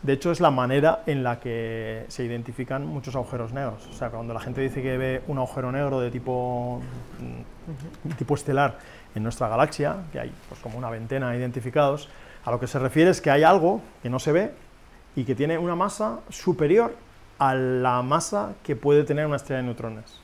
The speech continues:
Speaker 1: que suelen ser como tres masas solares. Es decir, que si encuentras algo que tiene cinco masas solares y no lo ves, pues dices, "Hombre, es que tiene que ser un agujero negro". O sea que,
Speaker 2: Ujú.
Speaker 1: entonces ese es el verdadero argumento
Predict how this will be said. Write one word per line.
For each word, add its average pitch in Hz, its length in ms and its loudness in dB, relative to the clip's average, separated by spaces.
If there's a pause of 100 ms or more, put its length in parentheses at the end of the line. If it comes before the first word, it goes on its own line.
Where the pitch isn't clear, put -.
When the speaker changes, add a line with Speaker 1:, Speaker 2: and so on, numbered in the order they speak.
Speaker 1:
que 117 140 -6
suelen 117 320 -6
ser 123 160 -6
como 117 180 -6
tres 120 220 -6
masas 117 240 -8
solares. 110 400 -10 (320)
Es - 60 -10
decir, 139 180 2
que 135 80 4
si 135 100 -4
encuentras 147 400 0
algo 143 240 6
que 120 80 -6
tiene 135 300 0 (300)
cinco 131 220 -4
masas 135 280 -2
solares 151 600 2 (640)
y 135 80 -2
no 127 140 2
lo 139 100 6
ves, 156 540 2
pues 123 120 -6
dices, 117 300 -10
"Hombre, 117 240 -4 (180)
es - 140 -10
que 131 80 -10
tiene 123 240 -10
que 127 60 -12
ser 139 180 -4
un 123 80 -4
agujero 117 300 -8
negro". 143 260 -4 (100)
O - 60 -20
sea 117 220 -8
que, 113 80 -14
Speaker 2:
Ujú. 113 200 -8 (140)
Speaker 1:
entonces 135 380 -2
ese 139 180 -4
es 139 80 -4
el 151 100 2
verdadero 135 400 2
argumento 143 680 0